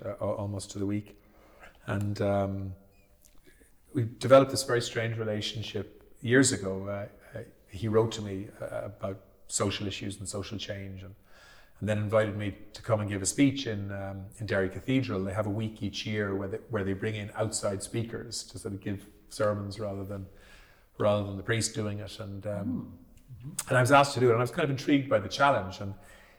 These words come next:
Speaker 1: he, uh, he said to me, "Look, the theme is," and I didn't know him at all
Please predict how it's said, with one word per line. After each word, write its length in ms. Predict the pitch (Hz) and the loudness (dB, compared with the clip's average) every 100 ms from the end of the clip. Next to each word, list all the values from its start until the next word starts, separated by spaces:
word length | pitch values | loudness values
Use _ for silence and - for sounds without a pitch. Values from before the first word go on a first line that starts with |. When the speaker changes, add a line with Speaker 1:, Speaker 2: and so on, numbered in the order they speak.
| _ | _
Speaker 1:
he, 340 | - 107 107 | -2 0 2
uh, 260 | 104 104 107 | 4 2 0
he 140 | - | -2
said 200 | 113 131 123 | 4 6 6
to 60 | |
me, 60 | 113 | 2
"Look, 180 | 110 - | -2 -2
the 60 | |
theme 380 | 113 147 160 143 | -2 -2 0 0
is," 220 | 107 104 | -2 -2
and 140 | - - - - | -6 -6 -12 0
I 80 | 117 | 2
didn't 220 | 131 120 | 2 4
know 180 | 131 135 | 4 4
him 80 | 117 | 4
at 60 | |
all 280 | 117 104 | 4 4